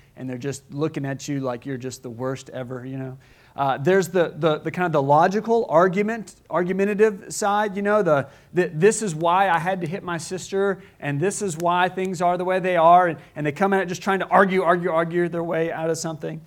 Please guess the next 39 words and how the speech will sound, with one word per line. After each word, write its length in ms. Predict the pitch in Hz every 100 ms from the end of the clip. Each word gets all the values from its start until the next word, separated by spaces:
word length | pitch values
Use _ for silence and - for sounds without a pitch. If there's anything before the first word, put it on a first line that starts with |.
| - _ _ -
Uh, 180 | 151 160
sometimes 360 | 156 214 233 175
it's 100 | 180
just 180 | 220
the 80 | 208
complaining, 580 | 196 160 170 196 220 226
the 100 | -
whining, 460 | 143 151 185 214 202
the, 120 | 147 - _ -
"It's 220 | 302 -
not 320 | 294 262 -
fair," 420 | 247 247 233 190
and 160 | 156 143
grumbling, 500 | 190 196 196 202 180
and 60 |
just 160 | 160 151
blah, 220 | 185 196
blah, 140 | 202 185
blah, 100 | 185
you 100 | 160
know, 200 | 117 -
whining 500 | 156 180 185 185 175
side. 460 | - 165 170 175 170 - _ _ -
Uh, 240 | 160 156
sometimes 380 | 151 240 233 190
it's 120 | 185
the 80 | 180
shifting 580 | - - 254 254 226 170
blame, 400 | 196 202 131 95 _
right? 300 | 123 160 349 - _ -
It, 160 | 180 202
it's 120 | 185
kind 160 | 220
of 60 | 190
like 140 | 165
the 100 | 160
argument 420 | 147 151 143 156 -
side, 280 | 143 156
but, 160 | 156 160